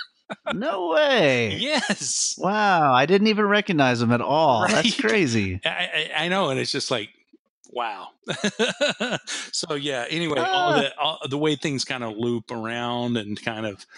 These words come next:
Speaker 2: bleed into each other. I always find that very, um, interesting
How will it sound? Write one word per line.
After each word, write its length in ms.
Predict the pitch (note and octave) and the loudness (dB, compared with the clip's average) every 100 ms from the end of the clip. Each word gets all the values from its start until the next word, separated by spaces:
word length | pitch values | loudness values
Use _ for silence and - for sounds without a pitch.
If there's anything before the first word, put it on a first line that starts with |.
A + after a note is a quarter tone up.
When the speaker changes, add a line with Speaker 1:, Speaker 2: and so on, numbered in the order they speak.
| - _ | -20 _
Speaker 2:
bleed 280 | A#2+ A#2+ A#2 | -4 -2 -2
into 300 | A#2 A#2 A2+ | -2 -2 -2
each 220 | A2 - | -4 -4
other. 180 | A#2+ B2 | -2 -2
I 60 | C#3 | 2
always 240 | D3+ B2+ | 2 2
find 240 | - B2+ | 0 2
that 180 | A#2+ A2 | 2 2
very, 440 | A2 A#2 A2 A2+ - | 2 4 2 0 -4
um, 400 | G#2+ G#2 G#2+ - - | -6 -6 -8 -12 -8
interesting 560 | A2 - - A2 G2+ | -8 -6 -8 -8 -12